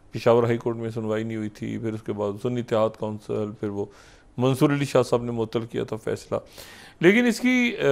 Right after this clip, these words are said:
एक सियासी अहमियत, अ, बहुत ज़्यादा है इसकी, क्योंकि अगर ये, अ,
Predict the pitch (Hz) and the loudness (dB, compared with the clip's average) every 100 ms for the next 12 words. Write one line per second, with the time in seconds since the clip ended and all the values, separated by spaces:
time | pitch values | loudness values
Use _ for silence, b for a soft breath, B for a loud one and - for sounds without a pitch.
0 | 131 131 135 135 170 165 220 202 185 190 | 6 6 4 4 2 4 2 2 4 2
1 | 185 - 160 151 143 113 127 143 143 160 | 2 -2 0 2 2 4 4 6 6 4
2 | 175 185 - 123 - 139 131 156 185 151 | -2 -6 -8 -10 -8 -10 -8 -10 -8 -10
3 | 156 147 143 147 127 131 147 139 131 120 | -2 0 2 0 0 4 6 6 2 0
4 | 135 139 135 139 - - - - | 2 4 4 2 -2 -18 -20 -16